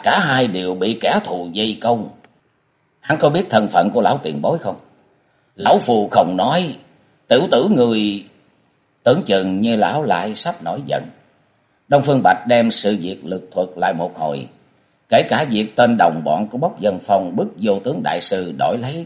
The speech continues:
Đại Hoàng Thần Đơn. Chàng chỉ ém nhẹm chuyện kích thạch lão nhân, dắt người của Thiếu Lâm Tự đến tìm lão thôi. Bất Di lão nhân bước ra bên ngoài, sắc mặt của lão lộ vẻ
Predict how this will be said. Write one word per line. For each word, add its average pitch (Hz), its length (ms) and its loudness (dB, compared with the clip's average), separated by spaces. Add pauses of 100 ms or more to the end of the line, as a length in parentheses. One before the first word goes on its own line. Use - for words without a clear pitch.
(160)
Đại 71 280 -2 (120)
Hoàng 64 360 -2
Thần 64 240 -10
Đơn. 85 180 -4 (1120)
Chàng 90 320 4
chỉ 98 200 -4
ém 143 200 -2
nhẹm 95 280 0
chuyện 98 540 -4
kích - 200 0
thạch - 180 -6
lão 80 240 0
nhân, 107 180 -6 (840)
dắt 143 260 -2
người 80 240 -4
của - 140 -10
Thiếu 165 160 0
Lâm 101 280 0
Tự 78 160 -4
đến 110 240 -4
tìm 69 180 -4
lão 67 260 -4
thôi. - 180 -18 (1200)
Bất - 180 2
Di 139 120 4
lão 120 200 4
nhân 123 240 2
bước 165 200 0
ra 110 140 0
bên 110 260 0
ngoài, 76 300 -6 (380)
sắc - 260 -4
mặt 82 200 -4
của 123 120 0
lão 107 360 -2
lộ 87 240 -2 (120)
vẻ 98 200 -4